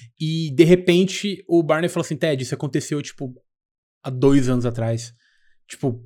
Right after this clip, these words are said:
nada disso aconteceu, tipo, é, isso é uma memória. Aí ele sai correndo, vai pra casa da Tracy, né, que até então a gente não sabe que é a Tracy, porque, né, uma temporada antes da gente conhecer ela, e,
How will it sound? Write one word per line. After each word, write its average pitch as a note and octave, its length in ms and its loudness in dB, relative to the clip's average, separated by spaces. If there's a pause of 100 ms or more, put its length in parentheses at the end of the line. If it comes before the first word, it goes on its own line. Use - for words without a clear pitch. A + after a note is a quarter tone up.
(420)
nada C#3 320 0
disso C3 240 -4
aconteceu, C3 500 -4
tipo, A#2 340 -8
é, A#2 400 -10 (140)
isso B2 200 -6
é - 20 -2
uma C3+ 60 -2
memória. C#3+ 480 4 (360)
Aí C3+ 120 2
ele C#3 80 2
sai D3+ 180 2
correndo, D#3 580 4
vai D3 220 2
pra D#3+ 160 0
casa C#3+ 400 0
da C#3 120 0
Tracy, D3 640 -4 (180)
né, B2 240 -4
que B2+ 240 -6
até C3+ 160 0
então D3+ 160 0
a - 20 2
gente D3 160 -4
não E3 140 0
sabe D#3 320 0
que - 160 -4
é D3 40 4
a C#3+ 40 2
Tracy, C#3+ 440 -2
porque, B2 440 -6 (720)
né, B2 360 -2
uma C#3 160 2
temporada C3+ 400 0
antes C3+ 260 0
da C3 60 -2
gente A#2+ 160 -4
conhecer B2+ 280 -4
ela, C3+ 200 -2 (580)
e, A#2+ 800 0